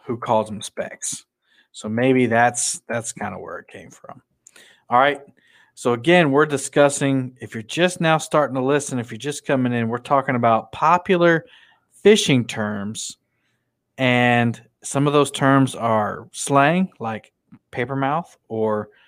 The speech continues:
actual fishing terms that maybe are just unique to the fishing world.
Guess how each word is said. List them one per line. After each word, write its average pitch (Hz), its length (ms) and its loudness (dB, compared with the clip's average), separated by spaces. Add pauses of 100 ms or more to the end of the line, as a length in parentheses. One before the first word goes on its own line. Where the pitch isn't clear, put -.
(480)
actual 107 380 -6
fishing 151 440 -4
terms 160 460 0
that - 160 -8
maybe 120 320 -4
are 117 80 -2
just 117 340 -2
unique 123 500 4
to 120 100 -4
the 107 100 -6
fishing 107 380 -4
world. 110 360 -6